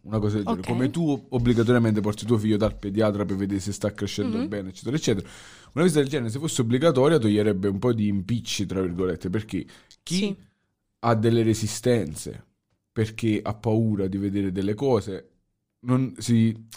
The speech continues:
Speaker 1: si solleverebbe dal, dalla responsabilità della scelta, di
Speaker 2: Mm.
Speaker 1: dire: "Ok, devo essere io, no? Che devo decidere di prendere, di fare", perché lo devi fare per forza, tra virgolette, no?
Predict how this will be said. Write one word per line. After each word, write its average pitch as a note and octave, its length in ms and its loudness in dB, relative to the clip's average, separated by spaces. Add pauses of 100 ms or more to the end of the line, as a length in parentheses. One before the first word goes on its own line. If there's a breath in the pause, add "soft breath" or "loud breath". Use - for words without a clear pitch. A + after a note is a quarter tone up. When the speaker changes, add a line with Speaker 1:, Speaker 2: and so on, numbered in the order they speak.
(120)
Speaker 1:
si - 180 -6
solleverebbe A#2+ 600 4
dal, G#2 540 2 (440 soft breath)
dalla G#2+ 200 0
responsabilità G#2 600 0
della G#2 200 2
scelta, - 720 -4
di G#2 100 -12
Speaker 2:
Mm. G2 100 -8
Speaker 1:
dire: G2+ 120 -6
"Ok, G#2+ 220 -8
devo G2 180 -2
essere G#2 300 -4
io, B2 280 4
no? G#2+ 160 0
Che G2 120 -6
devo G2 160 -2
decidere G2 680 -2
di F#2+ 80 -4
prendere, F#2+ 540 -4
di G2 80 -6
fare", F#2+ 260 -4
perché G#2+ 160 -10
lo A#2 60 0
devi A2+ 100 2
fare A#2 120 2
per G2+ 100 -4
forza, - 480 -12
tra G2 140 -6
virgolette, D2+ 680 -12
no? A#2+ 220 0